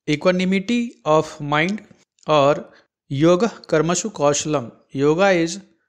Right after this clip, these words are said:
skill in action. Doing everything skillfully is also the main aim of yoga.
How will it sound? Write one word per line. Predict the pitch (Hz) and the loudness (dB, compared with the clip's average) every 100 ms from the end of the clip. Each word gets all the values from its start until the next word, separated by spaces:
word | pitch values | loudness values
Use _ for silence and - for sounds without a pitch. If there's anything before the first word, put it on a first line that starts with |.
| _ 156 | _ -6
skill | - - 220 226 | -4 -4 -4 -2
in | 214 214 | -4 -4
action. | 139 135 - 135 120 - _ _ - 139 | -8 -6 -8 -10 -12 -20 _ _ -12 -2
Doing | 214 262 247 | 0 2 4
everything | 220 226 285 285 262 262 233 | 4 4 0 0 -2 -2 -6
skillfully | - - 220 202 214 202 170 190 - _ _ _ | -8 -4 -4 0 0 2 0 -4 -16 _ _ _
is | 160 156 | -2 -2
also | - 202 214 247 | 0 0 0 -2
the | 214 190 | -2 -2
main | 165 185 208 - | 0 -2 -2 -4
aim | 175 160 | -4 -2
of | 160 160 | -4 -2
yoga. | 156 151 151 170 | 0 2 2 -2